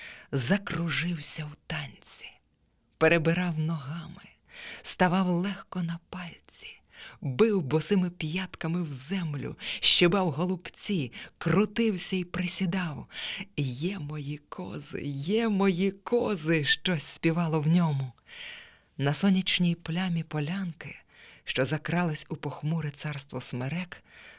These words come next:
скакав біленький хлопчик,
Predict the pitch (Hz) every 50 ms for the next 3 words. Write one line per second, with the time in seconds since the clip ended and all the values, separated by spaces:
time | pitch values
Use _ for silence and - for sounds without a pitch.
0 | - - - - - - 170 170 - - 226 220 220 190 170 190 185 190 202 202
1 | 190 175 - - - 165 - - - - 165 175 156 139 - - - - - -
2 | - - -